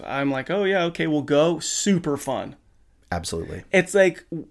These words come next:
Speaker 1: sometimes we have this persona, which you're saying is, "If I do this, I can't do that because I'm a part of this group, so I can't do what's in that group."
Speaker 2: Yeah.
Speaker 1: Which is so foolish. Like, who cares? Just do what you like to do.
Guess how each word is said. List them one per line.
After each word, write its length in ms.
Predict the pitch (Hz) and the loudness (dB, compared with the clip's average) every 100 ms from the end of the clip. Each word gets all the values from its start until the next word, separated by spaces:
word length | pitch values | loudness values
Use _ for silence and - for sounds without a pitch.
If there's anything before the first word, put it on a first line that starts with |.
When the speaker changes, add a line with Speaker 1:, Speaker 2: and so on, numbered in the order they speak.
| _ | _
Speaker 1:
sometimes 520 | - 175 175 185 180 | -2 0 2 2 2
we 100 | 160 147 | 0 2
have 180 | 143 | 2
this 160 | 135 135 | 2 -4
persona, 540 | - 123 - 135 131 | -6 -8 -4 -4 -4
which 180 | 123 123 | -6 -8
you're 80 | 131 | -10
saying 400 | 120 131 135 131 | -6 -4 -4 -4
is, 180 | 127 - | -6 -4
"If 160 | 151 - | -4 2
I 160 | 160 160 | 4 4
do 240 | 160 170 | 2 0
this, 260 | 151 156 135 | 2 0 -2
I 80 | |
can't 360 | 131 - 147 143 | -6 -2 0 0
do 120 | 135 | -4
that 200 | 131 127 | -2 -2
because 220 | 135 127 131 | -4 -6 -6
I'm 100 | 127 | -6
a 60 | |
part 240 | - 139 135 | -2 0 0
of 80 | 123 | -2
this 220 | 147 - | -4 -2
group, 320 | 202 208 202 | -2 -2 -2
so 140 | - | -4
I 100 | 131 | -4
can't 280 | 131 139 131 | -4 -6 -4
do 120 | 127 127 | -6 -8
what's 240 | 117 - | -6 -8
in 160 | 131 123 | -8 -6
that 240 | 120 120 | -6 -6
group." 300 | - - - - - - | -8 -12 -12 -20 -20 -20
Speaker 2:
Yeah. 120 | - - - | -18 -18 -12
Speaker 1:
Which 160 | 160 | -6
is 160 | 156 - | -4 -2
so 240 | - 180 | -4 -4
foolish. 500 | 135 - 143 123 117 | -6 -2 -4 -4 -8
Like, 180 | 120 117 | -10 -10
who 120 | - | -10
cares? 560 | 135 120 123 - - - | -10 -8 -8 -10 -12 -8
Just 240 | - 139 - | -4 -4 -2
do 120 | 131 | -4
what 160 | 127 | -4
you 80 | 127 | -6
like 220 | 117 123 - | -8 -10 -12
to 60 | |
do. 340 | - 120 120 | -8 -8 -8